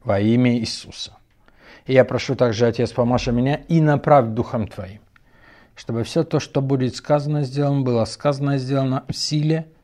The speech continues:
Святого Духа во имя Иисуса. Аминь. Хорошо, и так, как я уже отметил, что сегодня у нас вторая, третья встреча, посвященная теме «Успешная жизнь человека в свете Иисуса».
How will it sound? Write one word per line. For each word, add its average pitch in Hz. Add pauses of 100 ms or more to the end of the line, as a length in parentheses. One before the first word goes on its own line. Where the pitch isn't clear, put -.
(340)
Святого 131
Духа 113 (100)
во -
имя 131
Иисуса. 104 (540)
Аминь. 113 (1120)
Хорошо, 175
и 170
так, 202
как 156
я 156
уже 143
отметил, 165
что -
сегодня 143
у 135
нас 131
вторая, 135 (200)
третья 170
встреча, 156
посвященная 123
теме 160
«Успешная 123
жизнь 123
человека 127
в 110
свете 123
Иисуса». 127